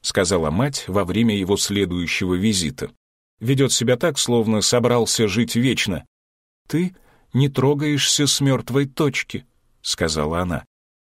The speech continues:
А потом, после задумчивой паузы: «Люди этого не прощают».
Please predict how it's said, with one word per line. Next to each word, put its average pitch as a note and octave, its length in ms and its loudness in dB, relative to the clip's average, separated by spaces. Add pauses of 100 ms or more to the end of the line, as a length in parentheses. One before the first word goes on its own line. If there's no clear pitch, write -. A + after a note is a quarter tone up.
(220)
А G2 160 -2
потом, C#3+ 360 0
после G#2+ 320 2
задумчивой A2 640 2
паузы: E2+ 560 0 (480)
«Люди C#3+ 460 0
этого A#2+ 520 -2 (200)
не C#3 120 2
прощают». A2 800 0